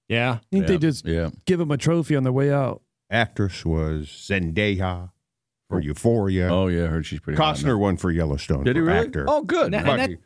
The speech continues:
Speaker 1: that's
Speaker 4: couldn't
Speaker 1: an
Speaker 4: make it in
Speaker 3: That
Speaker 4: because
Speaker 3: surprised me.
Speaker 4: it was rainy up in Santa Barbara.
Speaker 3: Who was, uh,
Speaker 4: He was
Speaker 3: who was
Speaker 4: flooded
Speaker 3: he
Speaker 4: in.
Speaker 3: up against?
Speaker 1: He's, uh,
Speaker 4: Uh,
Speaker 1: Jeff
Speaker 4: Jeff
Speaker 1: Bridges.
Speaker 4: Bridges, Diego Luna, Odenkirk,
Speaker 3: Who,
Speaker 4: and
Speaker 3: who's that?
Speaker 4: Adam Scott.
Speaker 3: Who's a Luga, that guy?
Speaker 1: That's, uh,
Speaker 4: Diego,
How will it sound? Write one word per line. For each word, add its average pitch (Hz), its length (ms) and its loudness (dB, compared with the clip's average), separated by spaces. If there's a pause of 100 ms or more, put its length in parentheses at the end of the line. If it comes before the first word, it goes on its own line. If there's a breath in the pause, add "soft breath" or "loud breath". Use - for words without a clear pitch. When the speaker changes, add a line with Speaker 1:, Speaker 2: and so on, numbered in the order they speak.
(100)
Speaker 1:
that's 165 160 2
Speaker 4:
couldn't 196 140 2
Speaker 1:
an 156 60 2
Speaker 4:
make 151 160 2
it 139 100 2
in 123 120 2
Speaker 3:
That - 80 2
Speaker 4:
because - 80 0
Speaker 3:
surprised 170 440 2
me. 90 140 -2 (180)
Speaker 4:
it 87 140 -2
was 87 180 0
rainy 107 340 0
up 87 140 -6
in 82 80 -6
Santa 82 300 -2
Barbara. 73 380 -2
Speaker 3:
Who 269 60 -2
was, 233 220 0
uh, 196 320 2
Speaker 4:
He 131 80 2
was - 0 -
Speaker 3:
who 131 40 2
was 113 160 0
Speaker 4:
flooded 185 360 2
Speaker 3:
he 214 80 2
Speaker 4:
in. 208 40 4
Speaker 3:
up 240 120 0
against? 113 500 -2
Speaker 1:
He's, - 240 -4
uh, - 100 -8
Speaker 4:
Uh, 185 60 -6 (340)
Speaker 1:
Jeff 180 240 0
Speaker 4:
Jeff 208 140 2
Speaker 1:
Bridges. 233 100 2 (180)
Speaker 4:
Bridges, 156 440 -2 (100)
Diego 92 300 0
Luna, 165 500 2 (260)
Odenkirk, 120 320 0
Speaker 3:
Who, 120 140 0
Speaker 4:
and 113 100 -6
Speaker 3:
who's 101 200 0
that? 127 100 2
Speaker 4:
Adam 98 240 0
Scott. - 240 0
Speaker 3:
Who's 139 120 2
a 120 60 4
Luga, 107 560 0
that 76 160 -2
guy? 76 140 -6
Speaker 1:
That's, 175 260 0
uh, 117 60 2
Speaker 4:
Diego, 139 420 0